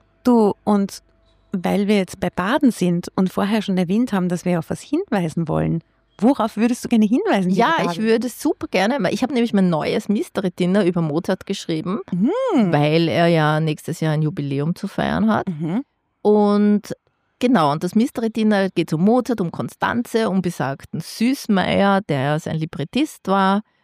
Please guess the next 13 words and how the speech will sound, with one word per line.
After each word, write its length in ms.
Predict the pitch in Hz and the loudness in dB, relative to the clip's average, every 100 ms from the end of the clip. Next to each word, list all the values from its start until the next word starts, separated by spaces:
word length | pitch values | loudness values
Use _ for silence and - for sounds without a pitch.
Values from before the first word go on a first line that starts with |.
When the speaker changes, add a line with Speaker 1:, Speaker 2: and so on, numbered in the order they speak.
| _ | _
Speaker 2:
und 220 | 196 202 | 2 4
um 120 | 185 | 4
einen 240 | 170 156 151 | 2 0 -2
sehr 260 | - 160 | -2 0
mysteriösen 680 | 175 160 - 151 151 135 - | 2 0 0 0 2 0 -2
Mord, 640 | 127 139 - - 349 - - _ _ | 0 0 0 -2 -4 -8 -20 _ _
Speaker 1:
Mhm. 340 | 139 117 135 156 196 170 | -18 -12 -6 -2 -2 0
Speaker 2:
in 40 | 151 | 2
den 380 | 160 160 160 165 | 4 6 4 4
Mozart 380 | 170 160 165 156 | 2 2 0 -4
verwickelt 840 | - 147 139 147 147 - 147 156 | -2 -2 0 0 -2 0 -2 -2
ist. 500 | - - - - - - _ _ _ _ _ _ - | -2 0 0 -2 -8 -20 _ _ _ _ _ _ 2
Und 400 | 208 220 226 | 4 6 4